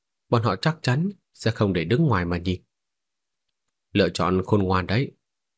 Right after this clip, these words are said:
Lâm Bắc Thần vỗ vai Ngô Phượng Cốc, sau đó xoa xoa hai tay. "Hả?"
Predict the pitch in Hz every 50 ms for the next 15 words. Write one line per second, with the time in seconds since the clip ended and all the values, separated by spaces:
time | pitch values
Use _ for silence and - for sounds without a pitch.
0 | _ _ _ _ _ _ _ _ _ _ _ _ _ _ _ _ _ _ _ _
1 | - 147 147 156 170 165 - 110 92 90 - 117 110 113 - 110 101 101 98 95
2 | 98 104 98 92 - 101 85 87 - 139 156 160 - _ _ _ _ _ _ _
3 | _ - - 104 95 87 104 110 - - 98 87 - - - 90 - - 95 87
4 | 85 - 90 90 90 87 - _ _ _ _ _ _ _ _ _ _ _ _ _
5 | - - 90 90 110 131 151 156 -